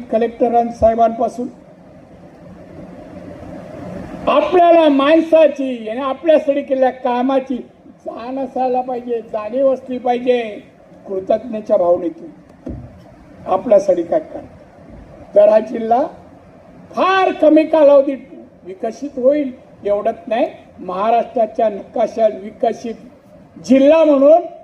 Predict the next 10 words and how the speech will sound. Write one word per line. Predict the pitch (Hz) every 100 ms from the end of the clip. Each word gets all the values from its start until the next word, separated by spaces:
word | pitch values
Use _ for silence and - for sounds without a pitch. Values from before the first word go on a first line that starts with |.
| _ -
आपल्या | 196 - 220 220
जिल्ह्याचा, | - 185 185 202 196 - 254 254
सिंधुदुर्गाचा | - 185 190 196 202 -
उल्लेख | 185 170 185 185 180
होईल. | 175 - - - - - - - - - - - - - - - - - - - - - - - - - - - - 202
तरी | 208 254
पुरे | 254 269 196 -
महिलांनी | 208 208 254 285 311
वाजवल्या | 294 330 294 277 233
टाळ्या, | 185 165 151 -